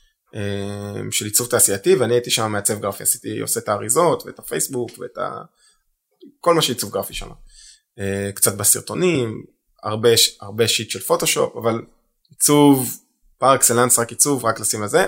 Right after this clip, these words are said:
אבל היה לי איפשהו מהכברת דרך הקצרה שעברתי, את ה-, "בוא, בוא נשאיר את הפרילנס. בוא נשאיר את הפרילנס, כי אני עוד לא יודע בדיוק מה זה, אה, אה, לאן זה ילך."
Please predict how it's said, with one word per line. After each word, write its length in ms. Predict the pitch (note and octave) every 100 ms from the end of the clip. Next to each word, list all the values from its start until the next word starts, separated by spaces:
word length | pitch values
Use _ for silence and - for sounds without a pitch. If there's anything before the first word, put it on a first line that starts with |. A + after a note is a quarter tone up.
| -
אבל 300 | A2+ F#3 F#3+
היה 120 | C#3+
לי 220 | D#3+ D#3+ D#3+ - - - _ -
איפשהו 380 | D#3+ E3+ -
מהכברת 680 | A#2+ A2 A2 A2 - A2+ C3
דרך 180 | C#3 C#3+
הקצרה 260 | - - C#3
שעברתי, 640 | C#3 C#3 F#3+ G3 E3 D#3+
את 140 | A#2+ A#2+
ה-, 320 | A2+ A2+ A2 A2+
"בוא, 320 | C3+ D3 - - _ _
בוא 100 | E3+
נשאיר 220 | G3 F#3+ F3+
את 60 |
הפרילנס. 640 | D3+ C3+ B2 G#2 G2 - - _ _ - -
בוא 120 | D#3
נשאיר 200 | E3+ D#3+
את 40 | B2+
הפרילנס, 520 | - E3+ F3 F3 -
כי 100 | B2
אני 120 | A#2
עוד 120 | A2+
לא 60 | C3+
יודע 180 | C3 A2+
בדיוק 320 | G#2 G#2 -
מה 160 | G#2+
זה, 220 | G#2+ G#2 G2+ G2+ G2+ G#2 _ _ - _ _ -
אה, 400 | G#2+ G#2 G#2 G#2 G#2 F#2 _ - _ _ -
אה, 340 | A2 A2 G#2+ G#2+
לאן 220 | A#2 C3
זה 120 | B2 A2+
ילך." 360 | G2+ F#2+ -